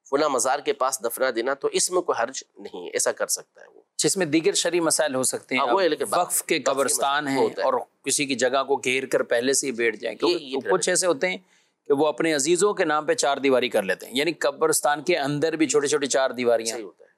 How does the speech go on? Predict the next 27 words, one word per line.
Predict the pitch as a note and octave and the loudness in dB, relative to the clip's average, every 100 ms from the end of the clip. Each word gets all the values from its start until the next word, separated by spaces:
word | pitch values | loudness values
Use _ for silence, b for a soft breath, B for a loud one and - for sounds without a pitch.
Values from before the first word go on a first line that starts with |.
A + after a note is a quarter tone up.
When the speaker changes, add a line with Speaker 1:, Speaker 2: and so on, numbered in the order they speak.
| B2 | -2
Speaker 2:
ہماری | C3 D3 D#3+ | 0 2 2
کوئی | F3+ F3+ | 2 2
میت | D#3 D#3+ D3+ | 4 2 2
آئے | D3 D3+ | 0 0
گی | |
وہ | D3 C3 | 2 2
یہیں | A2+ A2 B2 | 2 -2 0
آئے | A2+ A2 A2 | 0 -2 -4
گی، | C#3 - _ _ _ | -8 -10 _ _ _
تو | - A2+ | -4 0
وقفی | C#3 - F#3 | 0 0 0
قبرستان | E3 D#3+ - D#3 D#3+ | 2 2 2 0 0
میں | |
یہ | C#3+ D3 | 0 2
Speaker 1:
ایسا | C#3 | 2
Speaker 2:
اختیارات | D3 B2 | 2 2
Speaker 1:
نہیں | B2+ | 2
کر | A2 | -2
Speaker 2:
نہیں۔ | - | -4
Speaker 1:
سکتے۔ | A2 - | -6 -8
یہ، | D#3+ - D3+ | -4 -2 0
یہ | A#2 B2 F3 | 0 0 0
تو | - | 0
بہتر | C3+ C3 - G3+ | -2 -4 -2 0
ہے | C3 - _ _ | -2 -6 _ _
کہ | C#3+ C#3+ C#3+ | -4 -2 -2
جو | A2 B2+ | -2 -2